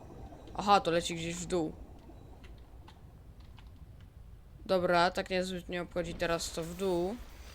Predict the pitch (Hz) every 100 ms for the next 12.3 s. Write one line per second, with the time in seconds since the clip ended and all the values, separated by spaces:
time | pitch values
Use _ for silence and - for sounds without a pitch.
0 | - - - - - - - - - 180
1 | 220 233 226 - 214 208 208 220 180 156
2 | 151 - - - - - - - - -
3 | - - - - - - - - - -
4 | - - - - - - 240 254 269 247
5 | 208 175 - - - - - - - -
6 | - - - - - - - - - -
7 | - - - - - - 220 226 226 226
8 | 214 196 180 175 170 170 165 - 160 165
9 | 156 156 - 156 147 151 180 - - -
10 | - - - - 214 - 233 185 170 175
11 | 170 170 160 160 156 160 156 160 208 233
12 | 208 208